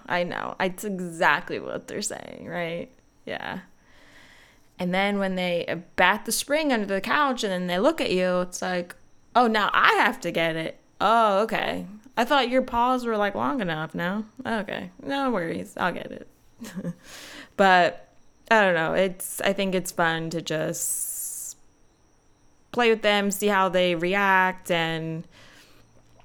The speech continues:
and yeah, I mean,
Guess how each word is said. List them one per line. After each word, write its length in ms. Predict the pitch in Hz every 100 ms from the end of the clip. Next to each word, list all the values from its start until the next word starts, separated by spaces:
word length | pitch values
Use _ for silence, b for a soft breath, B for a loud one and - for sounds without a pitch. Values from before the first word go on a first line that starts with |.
| - - - - - _ _
and 540 | 175 175 170 175 170 170
yeah, 360 | 208 277 175 175
I 60 | 175
mean, 520 | 170 170 165 165 170